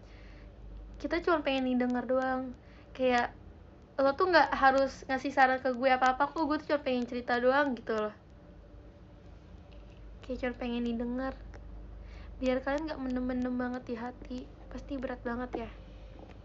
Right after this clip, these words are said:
Ya udah, semangat ya kalian semua yang lagi punya masalah. Aku doain semoga masalah kalian cepet-cepet selesai. Apapun masalah itu, pasti bisa kok, karena suatu hari itu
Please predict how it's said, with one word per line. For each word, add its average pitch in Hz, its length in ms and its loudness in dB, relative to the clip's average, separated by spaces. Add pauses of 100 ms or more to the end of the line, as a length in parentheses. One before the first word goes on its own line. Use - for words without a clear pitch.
(640)
Ya 254 80 0
udah, 254 160 0
semangat 254 320 -4
ya 254 160 0
kalian 254 240 0
semua 247 320 -2
yang 254 160 -2
lagi 240 240 -2
punya 240 320 -4 (640)
masalah. 247 480 4
Aku 247 160 -2
doain 233 400 2
semoga 233 320 -2
masalah 226 400 -4
kalian 240 320 -4
cepet-cepet 240 480 -8
selesai. 269 720 2 (480)
Apapun 262 560 2
masalah 254 400 0
itu, 254 640 -2 (160)
pasti 269 240 -6
bisa 247 320 0
kok, 240 160 -2
karena 247 160 -2
suatu 254 240 -6
hari 240 320 0 (480)
itu - 100 -4